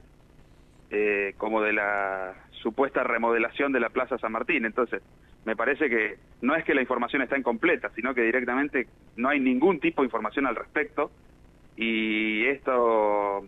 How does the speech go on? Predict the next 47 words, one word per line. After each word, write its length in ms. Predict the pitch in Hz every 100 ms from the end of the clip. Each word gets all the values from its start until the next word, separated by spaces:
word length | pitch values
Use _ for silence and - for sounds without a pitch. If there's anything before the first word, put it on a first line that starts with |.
| 98
lo 80 | -
estamos 300 | 131 131 120
esperando 540 | 117 127 156 156 117
no 160 | 123 131
de 100 | 123
ahora, 320 | 131 170 -
sino 560 | 127 - 120 110 104 104
desde 420 | 107 110 104 104
incluso 400 | 104 120 135 127
antes 240 | 131 123
que 100 | -
se 140 | 117 -
ejecute 400 | - - 120 101
la 120 | 104
obra, 300 | 127 113 101 - - - - - -
que 80 |
venimos 300 | 107 120 135
pidiendo 340 | - 117 127 123
los 140 | 113
presupuestos 540 | 113 107 107 127 123 107
de 40 |
la 80 | 104
misma. 260 | 131 110
Entonces, 280 | 95 107 - - - -
me 120 | 120 120
parece 760 | 131 147 147 123 117 107 101 95 - 135
una 220 | 160 139
tomada 260 | 139 156
de 100 | 147
pelo 300 | 127 156 170
la 80 | 143
información 420 | 117 113 113 143
que 80 | 135
divulgaron, 460 | 123 120 135 160 123
casi 260 | 143 -
una 140 | 123 117
provocación 640 | 117 113 110 117 147 143
a 40 |
la 80 | 120
ciudadanía, 540 | 113 113 113 120 151 - - - - - - -
que 140 | 117 117
no, 520 | 135 127 117 107 101
no 200 | 120 135
conoce 460 | 135 135 165 170 143
lo 100 | 123
que 80 |
el 360 | 113 110 104